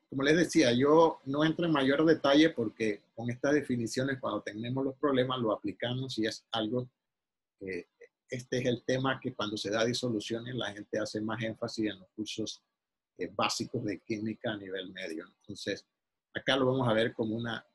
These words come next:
eh, específicamente en los problemas cuando nos,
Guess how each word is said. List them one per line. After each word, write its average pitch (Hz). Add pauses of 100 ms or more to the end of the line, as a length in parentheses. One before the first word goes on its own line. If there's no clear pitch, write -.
(600)
eh, 87
específicamente 107
en 113
los 104
problemas 101
cuando 98 (460)
nos, 104